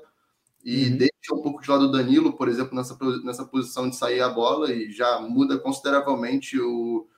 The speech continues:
Speaker 1: a engrenagem da seleção, a saída é muito mais fluida, muito mais facilitada, é, a bola chega muito mais rápido pro Bernardo e pro Bruno, pra eles articularem.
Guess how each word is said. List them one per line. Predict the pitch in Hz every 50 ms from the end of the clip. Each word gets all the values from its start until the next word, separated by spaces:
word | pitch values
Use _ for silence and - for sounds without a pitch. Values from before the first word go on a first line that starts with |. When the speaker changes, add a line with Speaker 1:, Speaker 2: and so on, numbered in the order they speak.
| _ _ _ -
Speaker 1:
a | 117 120
engrenagem | 123 123 127 127 117 120 117 127 139 139 143
da | 131
seleção, | 120 - 139 127 117 117 - 123 127 131
a | 131
saída | - - 123 127 123 123
é |
muito | 120 120 127 139 139 147
mais | 135 127 127 127 123 120 113 110
fluida, | - - - - 123 123 135 143 135 120 117
muito | 117 123 131 -
mais | 131 127 -
facilitada, | - 123 - - - 131 123 - - 117 117 123 139 131 120 123 120 - - _ _ _ _ _ _ _ -
é, | 120 117
a | 117 - - 120
bola | 123 131 135 135 131
chega | - 139 131 135
muito | 139 143 143 156
mais | 151 139
rápido | 131 135 131 151 147
pro | - 139
Bernardo | 135 139 135 117 131 131 131 131 131
e | -
pro | 143 135
Bruno, | 123 113 117 127 135 135 135 -
pra | 123 123
eles | 127 - 123 131
articularem. | 131 - - - - 127 120 117 120 131 135 135 131 131